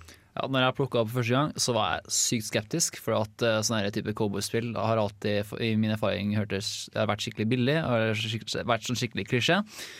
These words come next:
Men sånn som du også sa i omtalen, så var det sånn at det var jo en komplett western-opplevelse.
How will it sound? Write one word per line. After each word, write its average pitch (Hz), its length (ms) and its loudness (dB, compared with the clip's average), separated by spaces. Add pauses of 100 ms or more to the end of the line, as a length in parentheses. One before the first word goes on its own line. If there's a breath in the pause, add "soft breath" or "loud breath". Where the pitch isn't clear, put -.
(280 loud breath)
Men 143 280 4
sånn 127 180 2
som 131 100 2
du 120 80 4
også 110 80 0
sa 123 120 2
i - 60 4
omtalen, 123 360 4
så 135 120 4
var 101 180 4
det 101 80 2
sånn 135 100 4
at 107 80 0
det 117 200 2
var 95 200 4
jo 113 100 2
en 123 240 2
komplett 113 480 0
western-opplevelse. 110 880 2